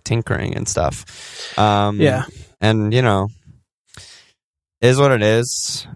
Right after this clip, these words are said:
Speaker 1: You know, you could still maybe find a way to get him. I think that, well, what I was gonna say is that I couldn't really be higher on him. I think, like, people are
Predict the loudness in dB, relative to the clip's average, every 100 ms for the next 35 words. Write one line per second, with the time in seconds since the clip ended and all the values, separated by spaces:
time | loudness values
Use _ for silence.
0 | -20 _ 0 4 4 2 -2 -2 -2 0
1 | -2 2 4 4 2 0 2 0 2 0
2 | 2 2 2 0 -2 0 0 0 0 2
3 | 0 2 4 4 2 _ _ _ 2 2
4 | 4 4 4 2 0 0 0 4 2 4
5 | 2 2 4 2 4 4 4 2 0 -2
6 | -2 0 0 0 -4 -8 -8 -2 -2 0
7 | -2 2 2 2 -2 -16 -20 -20 -20 _
8 | _ 0 2 4 4 4 4 0